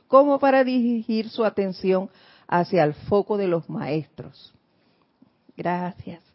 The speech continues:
El foco de los maestros ascendidos, que está activo durante el periodo de treinta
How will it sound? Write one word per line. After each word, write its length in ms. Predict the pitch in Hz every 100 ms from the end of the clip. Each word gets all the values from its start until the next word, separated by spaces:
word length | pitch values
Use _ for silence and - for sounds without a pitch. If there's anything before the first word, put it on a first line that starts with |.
| _ _ _ _
El 60 |
foco 260 | - 220 254
de 80 | 247
los 120 | 202
maestros 380 | 185 175 - 220
ascendidos, 640 | 196 170 165 202 226 214 - _ _ _ -
que 100 | 214
está 320 | - 269 -
activo 680 | 277 262 _ - 320 320 240
durante 380 | 202 175 170 175
el 100 | 165
periodo 560 | 175 170 220 233 240 240
de 340 | 170 151 143 _
treinta 920 | - 180 190 190 180 175 175 175 185